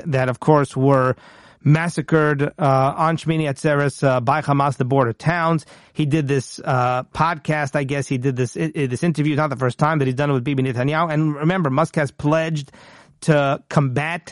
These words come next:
and, and, and tackle anti-Semitism on Twitter. He's gonna do everything he can to stop hate speech and to, to, to, to, to censor out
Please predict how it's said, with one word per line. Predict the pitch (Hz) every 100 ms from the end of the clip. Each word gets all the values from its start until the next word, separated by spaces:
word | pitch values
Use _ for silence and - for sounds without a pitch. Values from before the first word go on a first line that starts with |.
| -
and, | 143 123 -
and, | 151 139
and | 143 127
tackle | - 165 165 156
anti-Semitism | 151 139 - 156 156 160 135 -
on | 147 143 139 - - - _
Twitter. | - 156 185 175
He's | 156 139
gonna | 147
do | 135
everything | 151 151 131
he | 127
can | - 151 147
to | 139
stop | 123 156 147
hate | 151 156 -
speech | 175 160 151
and | 127
to, | 135 120 -
to, | 131
to, | - 139 131
to, | 139
to | 139 135
censor | - 160 160 - 156 147 147
out | 147 147